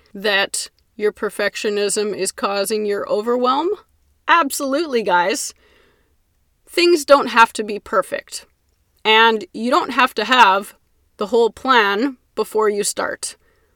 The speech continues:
because things will fall into place. How do I know this? Because you're smart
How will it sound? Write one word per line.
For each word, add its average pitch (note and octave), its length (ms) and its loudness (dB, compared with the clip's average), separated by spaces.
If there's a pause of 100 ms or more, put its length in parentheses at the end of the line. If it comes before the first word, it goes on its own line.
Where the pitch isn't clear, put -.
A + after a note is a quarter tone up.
(220)
because A3+ 300 -2
things C#4 280 2
will D#4 120 -2
fall A3 240 2
into A3+ 260 0
place. - 420 -6 (380)
How A3 120 -8
do A#3 120 2
I A#3+ 80 2
know B3+ 200 0
this? G#4 320 -2 (580)
Because - 340 -4
you're G3 100 -2
smart A#3+ 460 0